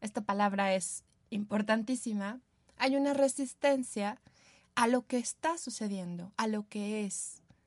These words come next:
a las situaciones que están llegando a mi vida.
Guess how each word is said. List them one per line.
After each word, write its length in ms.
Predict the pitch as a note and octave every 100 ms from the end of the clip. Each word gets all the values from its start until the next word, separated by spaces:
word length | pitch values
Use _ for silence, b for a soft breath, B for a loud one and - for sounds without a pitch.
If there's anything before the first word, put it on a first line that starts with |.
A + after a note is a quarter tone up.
| b b b
a 120 | B3
las 160 | A#3 A#3
situaciones 580 | B3 - A#3 C4 C4+ C#4
que 80 | G#3+
están 300 | - A3 G#3+
llegando 360 | G#3+ G#3 G3+
a 40 | F#3+
mi 160 | F#3
vida. 400 | F3+ F#3 E3+ F3